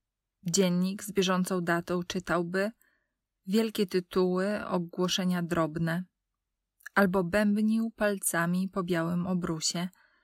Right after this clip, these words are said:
a miałby już od dawna używane dłonie o spierzchłej skórze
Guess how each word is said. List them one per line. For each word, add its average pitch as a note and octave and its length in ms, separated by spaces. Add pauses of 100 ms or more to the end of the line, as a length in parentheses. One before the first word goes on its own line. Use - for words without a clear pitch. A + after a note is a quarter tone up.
(640)
a G3 120
miałby F#3+ 800
już G3 260
od F3 200
dawna F#3 420
używane F3+ 580
dłonie F3 680 (500)
o F3+ 100
spierzchłej F#3 720
skórze A3 680